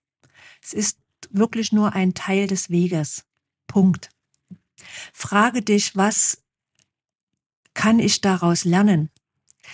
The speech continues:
Jeder Fehler gibt dir auch eine Botschaft. Vielleicht zeigt dir dein Fehler, dass du deine Zielgruppe noch besser verstehen musst oder dein Angebot klarer formulieren solltest.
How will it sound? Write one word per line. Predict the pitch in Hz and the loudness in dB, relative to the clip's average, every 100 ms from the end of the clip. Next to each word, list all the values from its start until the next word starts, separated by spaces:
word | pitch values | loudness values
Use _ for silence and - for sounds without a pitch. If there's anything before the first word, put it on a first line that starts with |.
| - - | -20 -16
Jeder | - 202 247 262 214 | 0 2 2 2 -2
Fehler | 202 - 202 202 165 151 - _ _ _ _ _ _ _ _ _ | -2 0 2 2 0 -2 -8 _ _ _ _ _ _ _ _ _
gibt | 247 - _ - | -2 -2 _ 0
dir | 214 214 220 - | 2 2 0 0
auch | 190 202 202 | 2 2 2
eine | 202 | -2
Botschaft. | 196 190 214 - 170 139 - - - - - | 0 0 0 0 -4 -6 -10 -20 -20 -20 -20
Vielleicht | - 202 190 226 - - | -6 0 0 0 -4 -6
zeigt | 214 226 220 | -2 -2 -4
dir | 220 | -8
dein | 202 190 | -2 -2
Fehler, | 190 - 208 208 | -2 -2 0 -2
dass | 208 196 | -4 -8
du | - | -8
deine | 202 190 185 180 | -6 0 0 0
Zielgruppe | - 262 269 - 196 | -4 -6 -4 -6 0
noch | 180 165 | 0 0
besser | - 170 165 | -2 -4 -4
verstehen | 147 147 - 156 151 | -8 -10 -6 -2 -2
musst | 143 143 - - - - | -2 -6 -10 -18 -20 -2
oder | 202 | 0
dein | 202 196 190 | 2 0 0
Angebot | - 233 262 233 - 180 - | 0 2 2 0 0 0 -2
klarer | - 175 175 165 160 151 - _ | -6 0 0 0 -2 -4 -8 _
formulieren | - 185 170 170 180 170 160 | -4 0 2 2 2 0 0
solltest. | 151 147 - 147 - - | -4 -6 -8 -12 -16 -20